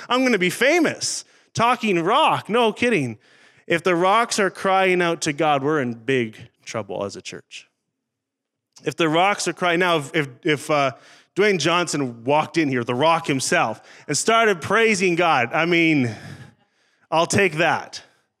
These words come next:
But it says the rocks will cry out if we don't. We need to rest.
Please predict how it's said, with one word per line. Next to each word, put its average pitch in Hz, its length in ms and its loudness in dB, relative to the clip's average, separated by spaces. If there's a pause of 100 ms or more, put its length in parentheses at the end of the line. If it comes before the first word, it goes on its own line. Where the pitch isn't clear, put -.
(1160)
But 170 100 2
it 170 60 2
says 170 240 0
the 170 100 2
rocks 170 360 2
will 160 100 0
cry 147 340 0
out 131 300 2
if 127 180 -2
we 131 420 2 (500)
don't. 113 480 -6 (1700)
We 165 120 4
need 190 220 2
to 175 140 0
rest. 151 560 -2